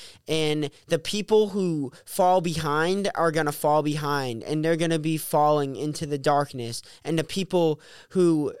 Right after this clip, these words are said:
go into the light, well, those people are gonna find themselves with eternal life living by the truth.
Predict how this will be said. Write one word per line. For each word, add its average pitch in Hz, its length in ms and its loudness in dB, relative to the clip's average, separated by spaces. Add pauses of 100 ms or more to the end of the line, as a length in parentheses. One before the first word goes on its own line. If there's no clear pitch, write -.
(160)
go 170 340 4
into 165 340 -2
the 147 120 2
light, 139 460 0 (340)
well, 135 520 0 (720)
those 175 260 4
people 156 320 -2
are 143 140 2
gonna 135 220 -2
find 135 360 -2
themselves 113 800 -4 (300)
with 143 180 -2
eternal 156 480 0
life 135 420 0 (220)
living 131 640 -4
by 120 180 0
the 120 80 -6
truth. 113 540 -10